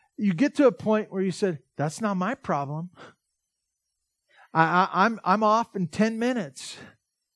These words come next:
I'm gonna wait this out, and then it'll become somebody else's problem."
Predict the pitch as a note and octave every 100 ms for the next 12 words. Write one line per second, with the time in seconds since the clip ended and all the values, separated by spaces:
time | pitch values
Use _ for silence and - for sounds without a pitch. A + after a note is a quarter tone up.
0 | _ _ _ E3 G#3 A#3+ G3 E3 E3+ G#3
1 | A#3+ B3+ A3 A#3+ A3+ A3 F3+ E3+ G#3 B3
2 | B3 G#3+ G#3+ A3+ A3 F#3+ G#3+ F#3 D#3+ E3
3 | G#3+ - F#3 - - C#3 A#2+ A#2 G#2